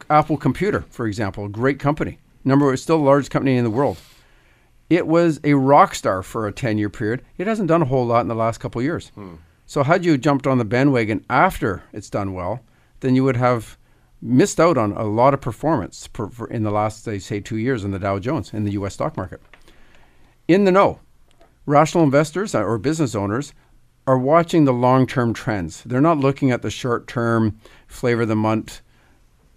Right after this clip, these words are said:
Speaker 1: things that won't affect them in the long run. They wanna know what's going on in the long run, and they, and they keep to the long-term planning and seize that opportunity. When you're looking at a, a small business owner, they're looking at, "Oh, wow,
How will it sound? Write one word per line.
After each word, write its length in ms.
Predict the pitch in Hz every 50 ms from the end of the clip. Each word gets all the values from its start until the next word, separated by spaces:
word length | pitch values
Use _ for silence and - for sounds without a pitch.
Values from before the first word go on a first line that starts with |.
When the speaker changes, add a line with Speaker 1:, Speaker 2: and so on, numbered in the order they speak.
| _ _ _ _ - -
Speaker 1:
things 300 | - 151 143 131 127 110
that 200 | 123 113 101 -
won't 280 | 143 135 139 156 156 -
affect 380 | 135 120 - - 135 123 120 -
them 120 | 127 117
in 80 | 117 107
the 60 | 104
long 240 | 101 104 107 110 107
run. 160 | 101 95 92
They 100 | 92 113
wanna 240 | 139 156 170 175 165
know 200 | 139 131 127 123
what's 380 | 120 113 104 117 123 - - -
going 300 | - 135 120 113 107 107
on 180 | 110 107 107 107
in 120 | 107 101
the 60 | 98
long 260 | 98 98 101 104 107 104
run, 200 | 104 107 107 -
and 140 | - 117 107
they, 140 | 107 110 110 -
and 160 | 131 117 110
they 100 | 113 110
keep 400 | - - - - - 175 165 -
to 100 | - 143
the 100 | 127 120
long-term 460 | 110 110 110 110 110 - - 107 101
planning 400 | - - 104 110 104 95 85 - - _ _ - _ _ _ _ _ -
and 100 | - 127 -
seize 240 | - - 240 233
that 160 | 208 214 185 180
opportunity. 680 | 170 170 170 180 147 - - 160 165 156 120 98 82 - _ _ _ _ _ _ _ _ _ _ _ _ _ _ -
When 140 | 139 139 139
you're 140 | 139 147
looking 320 | 156 185 196 196 196 180 170
at 140 | 160 151 139
a, 220 | 131 120 - -
a 40 | 123
small 240 | - - 143 131 120
business 320 | 113 151 180 180 151 -
owner, 280 | 104 98 95 107 135 143 _ _ _ _ _ _ _ _ _ _ _ _ _ _ _ _ _ -
they're 140 | - 135 156 160
looking 300 | 175 175 175 170 151 143
at, 140 | 131 -
"Oh, 80 | - 135
wow, 400 | 131 135 165 196 147 - - -